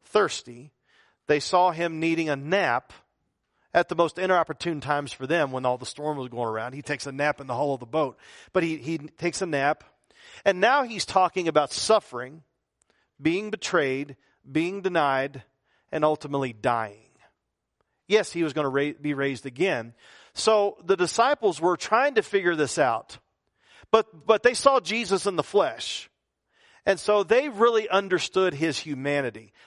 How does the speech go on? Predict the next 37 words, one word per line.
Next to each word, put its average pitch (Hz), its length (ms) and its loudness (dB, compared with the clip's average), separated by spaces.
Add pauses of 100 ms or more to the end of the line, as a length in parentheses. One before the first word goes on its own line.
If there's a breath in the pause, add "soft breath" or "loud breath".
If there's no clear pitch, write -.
(140 soft breath)
They 233 240 2
struggled 180 640 0
with 147 180 0
the 143 80 -4
fact 151 300 -2
that 139 180 -8
when 147 100 -6
he 151 100 -6
started 151 300 -2
talking 151 340 -2
about 139 260 -2
that 135 60 -10
he 135 120 -8
was, 123 140 -12 (140)
he 147 140 -6
was 127 120 -6
holy 123 240 -10
God. 120 320 -2 (1500 soft breath)
And 180 200 4
I 180 100 6
think 208 400 -4
back 175 240 2
then 190 240 2
that 185 120 4
was 175 120 -4
the 139 80 -6
struggle. 151 320 0
Now 175 180 4
for 160 240 0
us, 156 180 2
it's 123 80 -12
like 139 160 0
we 180 140 2
understand 151 400 -4
that 110 80 -10
Jesus 127 440 -8
is 110 220 -20